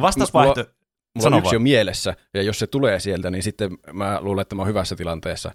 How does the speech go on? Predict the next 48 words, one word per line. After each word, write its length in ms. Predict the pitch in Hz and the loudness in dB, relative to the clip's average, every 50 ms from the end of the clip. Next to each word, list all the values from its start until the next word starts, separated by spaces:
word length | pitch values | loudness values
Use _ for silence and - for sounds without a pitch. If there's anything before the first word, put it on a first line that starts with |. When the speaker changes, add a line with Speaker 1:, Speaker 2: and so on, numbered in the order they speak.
| 104 107 104 | 0 2 4
Speaker 1:
Joo. 220 | 104 101 95 92 | 6 6 6 4
Speaker 2:
että 160 | 87 82 92 | 2 0 -2
mä 160 | 92 98 92 92 | -2 -2 -2 0
voin 200 | 98 101 92 101 | 0 -2 -2 -2
vastata 280 | 104 - - 98 92 | -4 -4 -6 -8 -8
sen 200 | - - 95 85 | -6 -6 -4 -4
aika 160 | 76 82 78 | -4 -6 -6
hyvillä 260 | 82 87 85 78 64 65 | -6 -6 -6 -6 -8 -8
mielin. 300 | 71 58 - - - _ _ _ | -8 -10 -12 -14 -16 _ _ _
Speaker 1:
Joo, 140 | 107 107 107 | 0 2 4
mä 160 | 113 117 117 | 4 2 2
yri-, 220 | 127 127 139 139 - | 0 -2 -4 -6 -2
mä 160 | 113 117 123 123 | 0 2 2 4
oon 60 | 101 127 | 4 4
aika 180 | 147 147 143 120 | 2 2 2 2
varma, 200 | 117 113 110 104 | 2 2 2 0
että 100 | - - | 0 2
tää 100 | 104 98 | 4 4
on 60 | 104 | 4
aika, 200 | 107 104 101 98 - _ | 4 2 0 -2 -4 _
tää 100 | - 107 | 0 2
on 60 | 107 107 | 2 2
aika 160 | 110 98 98 | 2 0 -2
helppo 340 | 104 104 92 - - - - | -2 -2 -2 -2 -6 -6 -6
tää 120 | 82 82 | -6 -6
ensimmäinen 360 | 85 85 85 92 85 82 78 - | -6 -6 -6 -6 -6 -6 -8 -10
kysymys. 300 | - - 82 85 - - | -10 -12 -10 -10 -6 -4
Mennään 360 | 107 110 123 131 131 120 110 | -2 0 2 2 2 2 2
näihin 240 | 107 110 101 - _ _ _ _ _ | 2 0 -2 -4 _ _ _ _ _
vaihtoehtoihin. 600 | 107 104 95 - - 85 82 - - - 85 85 92 | -2 -2 -2 -2 -8 -12 -14 -12 -12 -10 -6 -4 -2
Mä 80 | 101 | -2
nyt 120 | 110 - - | -2 -2 -2
vaan 100 | - 110 | -4 -2
alustan 260 | 110 98 - - 90 | -2 -4 -6 -4 -4
tää 120 | 80 82 | -4 -4
liikaa. 260 | 87 85 78 - - - _ _ _ _ _ _ _ _ _ _ _ _ _ - | -4 -6 -6 -8 -12 -16 _ _ _ _ _ _ _ _ _ _ _ _ _ -2
Eli 180 | 131 139 127 | 0 0 2
vaihtoehdot 440 | 156 196 202 - 156 127 113 113 - | 4 2 2 2 2 0 0 0 -2
on 140 | 95 87 80 - _ _ _ - | -4 -4 -4 -8 _ _ _ -2
Elder 260 | 156 185 175 165 - | 0 0 2 0 -2
Scrolls 380 | - - 113 98 92 - - | -2 0 0 0 0 0 0
neljä 340 | 120 123 131 127 113 101 90 82 - | 0 0 2 2 0 0 -2 -2 0
Oblivion, 580 | - 107 104 113 123 131 139 165 165 165 160 - _ _ _ _ _ _ _ _ _ _ _ _ _ _ _ _ - | 0 0 0 0 0 0 2 0 0 -2 -4 -10 _ _ _ _ _ _ _ _ _ _ _ _ _ _ _ _ -8
Slay 340 | - - 131 131 131 131 123 | -6 -2 0 2 2 2 2
the 100 | - 113 | 0 -2
Spire, 640 | - - - 120 113 110 110 113 110 107 110 113 - - - _ _ _ _ _ _ _ _ _ _ _ _ _ - | -4 0 2 2 2 4 2 2 0 0 0 -4 -8 -12 -18 _ _ _ _ _ _ _ _ _ _ _ _ _ -2
Elden 440 | 123 123 123 120 107 104 98 98 | 0 0 0 0 0 0 -2 -2
Ring 340 | 95 95 98 98 92 92 95 | -2 -2 -2 -2 -2 -4 -6